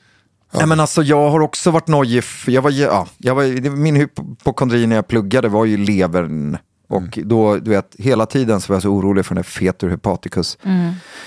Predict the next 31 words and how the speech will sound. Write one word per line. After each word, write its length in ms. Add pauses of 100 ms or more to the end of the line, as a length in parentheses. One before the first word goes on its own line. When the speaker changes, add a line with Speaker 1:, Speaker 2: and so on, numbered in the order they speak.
(120)
Speaker 2:
grejen 380
och 140
massa 240
andra 160
saker. 380 (340)
Så 120
att 80
det, 200
det 140
är 40
andra 240
tillstånd 400
som 120
kan 160
göra 240 (120)
det. 80
Eh, 600
sen 360
kan 180
det 60
vara 400
att, 400
eh, 520
komma 200
Speaker 1:
måste 160
Speaker 2:
från... 280
Ja. 160 (200)
Speaker 1:
Jag 140
måste 180
bara, 120
eh, 520